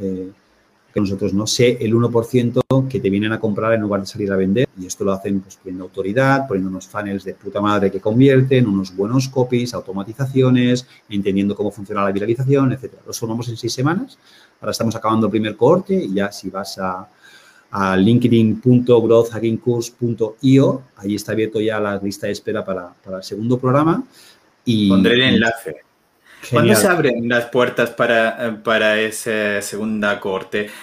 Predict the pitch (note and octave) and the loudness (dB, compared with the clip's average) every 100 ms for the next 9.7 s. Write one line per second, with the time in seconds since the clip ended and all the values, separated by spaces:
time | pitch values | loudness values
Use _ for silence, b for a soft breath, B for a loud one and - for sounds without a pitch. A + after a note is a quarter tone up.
0 | B A#2 D3 C3 A#2+ A2 G#2 G2 D3+ D3 | B 2 4 4 0 -2 0 0 0 -2
1 | G#2 F#2 F2 F2+ F2 G2+ F2+ G2+ B2 - | -4 -8 -8 -8 -4 -4 -4 -4 -8 -8
2 | C#3 C3+ D3+ F#3+ F3+ D#3+ C3 B2+ A#2 - | -4 0 2 4 4 4 2 2 -2 -8
3 | - B2 A#2 B2+ C3+ A#2+ A2 C3 C3 - | -6 -4 -2 -2 -2 -2 -6 -8 -10 -8
4 | A2 F#2 G2 F#2+ G#2+ G#2+ G#2 F#2+ F#2 C3+ | -8 -6 -10 -10 -14 -12 -10 -8 -4 -2
5 | F3+ - - _ - F2 - - F2+ F2+ | -2 -2 -10 _ -20 -20 -20 -20 -20 -18
6 | F2+ F#2 E2+ D2+ _ _ _ _ _ b | -14 -14 -16 _ _ _ _ _ _ b
7 | b D3 C3 E3 E3+ G#3 G#3 - - - | b 0 2 2 4 4 4 0 -10 -14
8 | C3 D3 F3 A3 G#3 F#3+ F#3+ F3 E3+ E3 | -2 2 4 6 4 4 4 2 2 0
9 | E3+ E3 D#3 E3 F3 C3+ C3+ | -2 -2 0 0 0 -2 -4